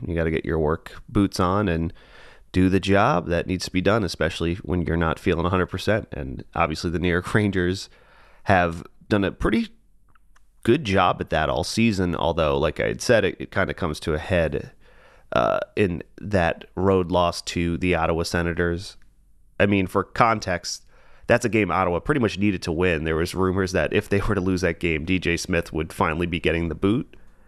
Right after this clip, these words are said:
Who knows whether that's true or not, but at the very least, that's a team that is better than their record shows, and they showed it in that game.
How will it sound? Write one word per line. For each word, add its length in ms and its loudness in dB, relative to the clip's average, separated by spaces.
Who 140 2
knows 220 0
whether 260 0
that's 220 -4
true 200 2
or 100 2
not, 320 0
but 140 4
at 140 -2
the 60 0
very 220 2
least, 440 -4
that's 180 2
a 40 0
team 500 -2
that 280 2
is 240 0
better 300 2
than 160 -2
their 140 0
record 300 -2
shows, 360 2
and 80 0
they 120 0
showed 280 0
it 280 -2
in 100 2
that 240 -2
game. 440 0